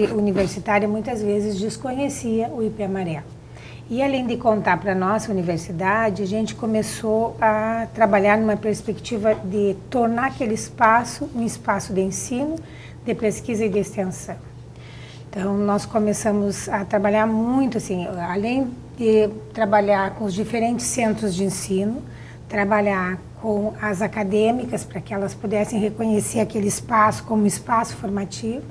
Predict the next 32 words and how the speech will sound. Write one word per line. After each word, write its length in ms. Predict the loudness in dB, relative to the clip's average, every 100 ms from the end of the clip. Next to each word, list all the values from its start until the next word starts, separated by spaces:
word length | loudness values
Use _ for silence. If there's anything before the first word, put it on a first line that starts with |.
| -14 -14 -14 -6
E 80 | 2
aí 140 | 6
a 60 | 6
gente 300 | 4 2 -2 -4 -2
tem 160 | 2
buscado 480 | 2 2 -2 0 0
cada 300 | 2 4 6
vez 240 | 6 4 4
mais 400 | 2 2 0 0
qualificar 840 | 0 2 2 0 -4 -2 -2 -2 -2
esse 220 | -2 0
espaço 420 | -4 -4 -4 -4
formativo, 760 | -6 -6 -6 -6 -8 -4 -4 -4
né? 240 | -6 -6 -10 -14 -14 -14 -16 -4
E 100 | 0
a 60 |
gente 200 | 2 2
tem 200 | 4 4
trabalhado 640 | 2 4 6 8 8 8 4
com 160 | -4
extensão. 640 | -4 0 0 0 -2 -4 -4 -8
E 80 | -10
quando 220 | 0 2
a 80 | 4
gente 340 | 2 0 -2 -2
começou 380 | 0 2 2
a 40 | 0
trabalhar 520 | 2 2 4 2 0
também 400 | 0 0 0 -2
com 240 | -2 2
a 80 | 4
extensão, 720 | 4 2 -2 -4 -2 0 0